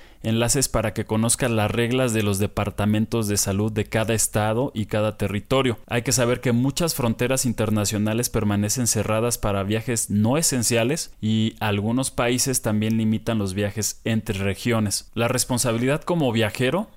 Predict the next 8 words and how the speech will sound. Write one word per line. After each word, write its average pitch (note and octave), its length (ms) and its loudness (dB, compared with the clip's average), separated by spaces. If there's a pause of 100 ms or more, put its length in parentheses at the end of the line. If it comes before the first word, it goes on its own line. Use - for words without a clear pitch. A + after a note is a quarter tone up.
(120)
en A2+ 140 0
este A#2 160 -2
momento A#2 640 0
es A#2 480 0
no A#2+ 220 0
propagar A2 500 0
el G#2 140 0
virus C#3 420 0